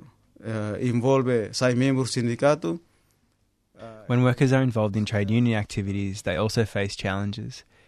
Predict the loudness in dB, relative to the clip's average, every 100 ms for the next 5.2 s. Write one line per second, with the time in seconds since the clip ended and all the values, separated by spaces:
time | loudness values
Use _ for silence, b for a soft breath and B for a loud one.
0 | b b b b 0 4 4 6 4 2
1 | 0 0 -2 -2 0 0 -2 -2 0 0
2 | 0 -2 -4 -2 2 4 4 2 2 0
3 | -2 -4 -2 -2 -2 0 2 2 0 -2
4 | -4 -4 -4 0 0 -2 -2 0 2 0
5 | -6